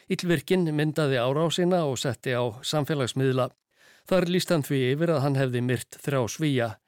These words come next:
Hann væri bardagamaður á vegum Íslamska ríkisins og berðist fyrir Allah.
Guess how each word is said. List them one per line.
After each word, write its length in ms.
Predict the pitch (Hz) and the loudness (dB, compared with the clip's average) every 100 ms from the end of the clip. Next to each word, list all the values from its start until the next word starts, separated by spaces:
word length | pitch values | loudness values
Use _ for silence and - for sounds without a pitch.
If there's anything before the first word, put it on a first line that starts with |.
| _ _ _ | _ _ _
Hann 160 | 190 185 | 0 2
væri 160 | 127 120 | 0 0
bardagamaður 880 | 139 - 170 175 175 170 180 156 | -2 0 0 2 2 2 2 0
á 20 | 117 | -2
vegum 400 | 120 127 123 135 | -2 -2 -2 -2
Íslamska 500 | 139 - 135 - 127 | -4 -2 -4 -2 0
ríkisins 600 | 165 185 175 - 185 - _ _ | 0 -2 -4 0 0 0 _ _
og 160 | - 165 | -2 0
berðist 460 | 147 120 120 - | 0 0 -4 -4
fyrir 240 | 139 131 139 | -4 -4 -2
Allah. 380 | 147 131 113 | 0 2 0